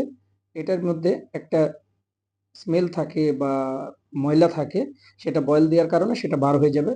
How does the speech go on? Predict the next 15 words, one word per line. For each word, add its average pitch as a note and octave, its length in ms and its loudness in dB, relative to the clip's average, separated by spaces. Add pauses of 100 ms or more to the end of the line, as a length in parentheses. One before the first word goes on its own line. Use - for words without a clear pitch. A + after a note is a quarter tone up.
আর D3+ 120 -4
বয়েল D3 220 2
দেওয়ার D#3 180 -2
সময় E3 240 -4
এখানে D#3 200 -2 (960)
লবণ C#3+ 440 0 (280)
আর D3+ 160 -2 (100)
অল্প D#3+ 140 0 (120)
পরিমাণে E3+ 340 0
হলুদ F3 420 0
দিয়ে D#3+ 180 4 (100)
এটাকে B2+ 200 -2
বয়েল B2+ 240 -4
করে C#3 200 -12
নেব। C3+ 140 -12